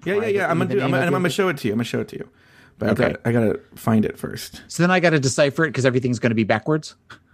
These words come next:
Speaker 1: Okay, here we go. So I'm gonna show it to you. Dude, this guy is not your style whatsoever. But this is who's after.
Speaker 2: Uh, it's not clear.
Speaker 1: Oh, it
Speaker 2: It's
Speaker 1: isn't?
Speaker 2: all,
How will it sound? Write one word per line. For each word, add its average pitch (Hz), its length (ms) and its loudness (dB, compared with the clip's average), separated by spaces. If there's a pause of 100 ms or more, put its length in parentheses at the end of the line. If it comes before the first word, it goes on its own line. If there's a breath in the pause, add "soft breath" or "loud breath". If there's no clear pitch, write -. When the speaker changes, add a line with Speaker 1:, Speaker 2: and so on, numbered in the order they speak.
(680 soft breath)
Speaker 1:
Okay, 131 200 4
here 147 160 4
we 147 80 2
go. 123 180 0
So 127 760 2
I'm 135 60 -4
gonna 160 140 -4
show 135 380 0
it 104 140 -2
to - 120 -8
you. 98 400 -4 (440 soft breath)
Dude, 208 180 2
this 233 120 4
guy 214 140 4
is 143 140 4
not 135 360 4
your 123 100 2
style 107 360 0
whatsoever. - 680 -6 (1080)
But 143 100 2
this 170 160 2
is 185 120 2
who's 151 240 -2
after. 127 580 0 (840)
Speaker 2:
Uh, 117 380 0
it's 120 140 -12
not 113 200 0
clear. 101 360 -2 (200)
Speaker 1:
Oh, 135 220 2
it 117 60 0
Speaker 2:
It's 120 160 0
Speaker 1:
isn't? 156 100 0
Speaker 2:
all, 107 140 -4